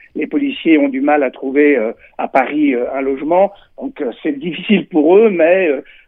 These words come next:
à un moment donné, il faudra peut-être permettre que les étudiants, surtout les plus fragiles, surtout les plus en difficulté, euh, puissent, euh, trouver un logement social aussi. Pourquoi pas ? Et c'est une expérimentation d'ailleurs qui est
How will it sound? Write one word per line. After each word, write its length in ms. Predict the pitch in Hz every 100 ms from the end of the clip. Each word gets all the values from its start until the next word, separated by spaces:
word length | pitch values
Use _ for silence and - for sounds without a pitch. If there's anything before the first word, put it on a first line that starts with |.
| -
à 200 | 143 170
un 40 |
moment 280 | 175 170 160
donné, 420 | 147 160 196 196
il 60 | 151
faudra 360 | 170 151 160 -
peut-être 500 | 143 180 190 - 127
permettre 440 | 147 139 170 175
que 100 | 151
les 300 | 143 135 127
étudiants, 520 | 127 147 120 139 175 - - _
surtout 360 | - 240 - 208
les 100 | 175
plus 160 | 165 160
fragiles, 480 | - 135 135 151
surtout 360 | 165 170 - 196
les 160 | 170 151
plus 440 | 151 151 147 143 _ _ -
en 100 | 156
difficulté, 760 | 180 - 160 170 - 135 156 - - _ 175
euh, 300 | 151 143 139
puissent, 280 | - 190 202 - 143
euh, 220 | 135 139
trouver 500 | - 139 156 175 170
un 120 | 139
logement 340 | 139 127 135
social 480 | 139 120 - 190 202
aussi. 320 | 127 - 240 - _ _
Pourquoi 320 | - - 139 -
pas ? 240 | 160 190
Et 100 | 110 -
c'est 80 |
une 160 | 147 147
expérimentation 760 | 151 - 147 143 135 120 190
d'ailleurs 380 | 170 127 143 151
qui 160 | - 135
est 180 | 135